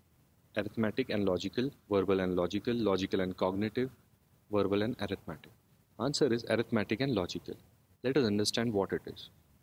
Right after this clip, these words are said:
Arithmetic operations refer to addition, subtraction, multiplication, division, et cetera, and are represented by these symbols in a programming language. Whereas logical operations are those wherein a condition is applied,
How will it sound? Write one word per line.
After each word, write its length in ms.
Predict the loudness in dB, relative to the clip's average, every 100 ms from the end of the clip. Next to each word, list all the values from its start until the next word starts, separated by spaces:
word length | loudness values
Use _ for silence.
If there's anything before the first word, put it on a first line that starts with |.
| _ 0
Arithmetic 460 | 0 0 0 2
operations 720 | 2 2 0 0 -4 -4 -8 -10 _ _ _ _ 0
refer 300 | 2 2 2
to 180 | 0 0
addition, 520 | 2 2 2 0 -2 -8
subtraction, 800 | -6 -4 -2 0 0 0 -4 -4 -4
multiplication, 880 | -4 -2 -2 0 -2 -2 -4 -4 -2
division, 480 | 2 2 0 -4 -8 -14
et 120 | -10 -8
cetera, 260 | -8 -12 -20 _ _ _ _ _ _ _ _ -4
and 160 | 2
are 80 | 4
represented 680 | 2 2 2 2 2 0 2
by 220 | 0 0 -2
these 180 | -2
symbols 500 | 0 0 0 0 -2 -6
in 120 | -4
a 40 | -2
programming 480 | -2 0 -2 -2
language. 560 | -2 -2 -4 -12 -14 -18 _ _ _ _ _ _ 0
Whereas 440 | 2 4 2 2
logical 460 | 4 4 4 2 2
operations 520 | 2 2 2 0 0
are 80 | 0
those 480 | 2 2 2 0 -2
wherein 320 | 2 2 2
a 40 | 0
condition 480 | 0 0 0 0
is 120 | -2 -2
applied, 320 | -4 -10